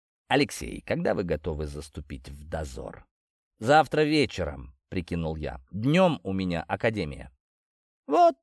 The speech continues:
и отлично, договорились», кивнул Потапов. «Мы пришлем за вами машину к пяти часам.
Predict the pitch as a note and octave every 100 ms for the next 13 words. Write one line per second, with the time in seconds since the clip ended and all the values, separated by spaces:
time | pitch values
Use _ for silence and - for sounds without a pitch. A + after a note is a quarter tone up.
0 | _ - E3+ G#2 - F2 F2 - F2+ F2+
1 | F#2 G3+ C#3 G2 F2 F2 F#2 F2+ E2+ -
2 | F#2+ F2 F#2 E2+ F2 F#2 E2+ F2 - A2
3 | F#3+ G#3+ G3 - G3+ F#3+ F#3 F#3+ F#3+ F#3
4 | F3 - G3 F3+ C3+ - C3+ C#3 - G#2+
5 | - - F#2